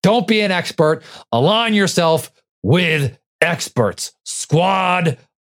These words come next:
up, right? Learn from other people's experience and you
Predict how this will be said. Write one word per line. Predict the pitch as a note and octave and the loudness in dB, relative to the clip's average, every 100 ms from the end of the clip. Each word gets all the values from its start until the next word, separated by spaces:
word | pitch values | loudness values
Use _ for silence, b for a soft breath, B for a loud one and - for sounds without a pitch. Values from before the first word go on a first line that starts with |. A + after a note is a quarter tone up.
| _ | _
up, | D3+ E3+ - - _ _ _ _ | 0 0 -4 -20 _ _ _ _
right? | B2+ C#3+ - | -2 -2 -6
Learn | - C3+ G3 G#3+ G#3+ | -2 2 2 2 2
from | D#3+ C3+ | 2 0
other | D3 F3 F#3 | 0 0 0
people's | F3+ F3 B2 D3+ C#3+ A#2+ B B | 0 -2 2 2 2 -2 B B
experience | A#2+ - - C3 B2 A#2+ G#2+ | -4 -4 0 2 2 2 -2
and | - G#2+ G#2+ | -2 0 2
you | C3+ D#3+ C3+ G#2+ | 2 2 0 -2